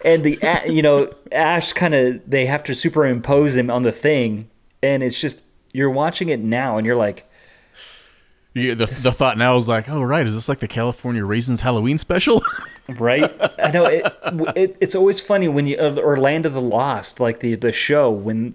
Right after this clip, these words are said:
Speaker 1: when you go back and you see the use of the claymation, even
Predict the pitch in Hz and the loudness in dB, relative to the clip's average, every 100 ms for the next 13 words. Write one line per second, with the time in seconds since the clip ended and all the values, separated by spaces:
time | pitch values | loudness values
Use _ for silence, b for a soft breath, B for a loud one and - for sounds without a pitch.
0 | - 127 131 127 135 135 143 123 110 - | -6 -2 0 0 0 0 -4 -4 -4 -4
1 | - 147 147 113 107 135 131 131 113 - | -4 -2 -2 -2 -2 -2 -2 -4 -6 -4
2 | 123 127 127 147 190 156 | -2 -2 -2 -4 -2 -2